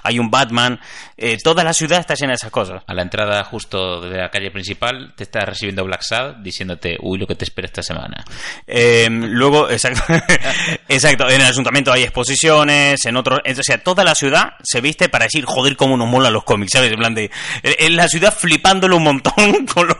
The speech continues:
Speaker 1: cómics,
Speaker 2: Me
Speaker 1: diciendo,
Speaker 2: mola un montón ese rollo.
Speaker 1: diciendo, "Te veo", sí, tirándolos contra una pared. <laughs> Pero lo que es, en el, justo en el centro de la ciudad, están lo que serían las casetas, los stands, donde vienen los libreros, que es donde estuvimos nosotros con, con nuestro stand, y son como dos calles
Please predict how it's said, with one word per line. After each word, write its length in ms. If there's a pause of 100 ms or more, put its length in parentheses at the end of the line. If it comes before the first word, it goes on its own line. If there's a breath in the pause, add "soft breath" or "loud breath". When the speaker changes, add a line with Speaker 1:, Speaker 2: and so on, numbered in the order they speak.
Speaker 1:
cómics, 360
Speaker 2:
Me 80
Speaker 1:
diciendo, 180
Speaker 2:
mola 100
un 60
montón 320
ese 120
rollo. 180 (280 loud breath)
Speaker 1:
diciendo, 380
"Te 120
veo", 500
sí, 180
tirándolos 420
contra 220
una 100
pared. 280 (120)
<laughs> 0 (960 loud breath)
Pero 160
lo 160
que 80
es, 100
en 140
el, 80
justo 240
en 60
el 60
centro 160
de 40
la 40
ciudad, 380
están 320
lo 120
que 100
serían 280
las 120
casetas, 440
los 140
stands, 480
donde 220
vienen 200
los 140
libreros, 460
que 80
es 60
donde 200
estuvimos 300
nosotros 340
con, 460
con 380
nuestro 260
stand, 260 (540 loud breath)
y 240
son 200
como 200
dos 160
calles 320